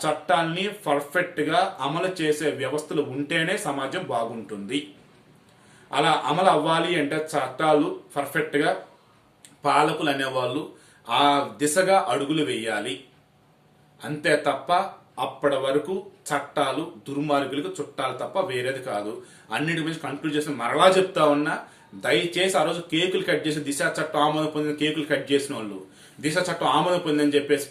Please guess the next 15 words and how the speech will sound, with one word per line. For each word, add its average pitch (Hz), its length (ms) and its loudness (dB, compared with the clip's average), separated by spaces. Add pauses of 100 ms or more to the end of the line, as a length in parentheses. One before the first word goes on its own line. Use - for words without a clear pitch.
పాలాభిషేకాలు 151 720 2
చేసిన 127 300 -6
వాళ్ళు, 95 240 -4 (640)
ఒక్కసారి 143 500 0 (140)
రాష్ట్రం 170 340 -2 (120)
జరుగుతున్నవి 147 680 0
ఏంటో 180 240 0
ఒకసారి 151 300 -4
తెలుసుకోండి. - 460 -4 (600)
అప్పుడు 185 360 -2
మీరు 156 200 0
చేసిన 151 180 -2 (120)
పాలాభిషేకాలకి, 143 1040 0
కేక్ 185 280 4
కటింగ్లకి 147 500 0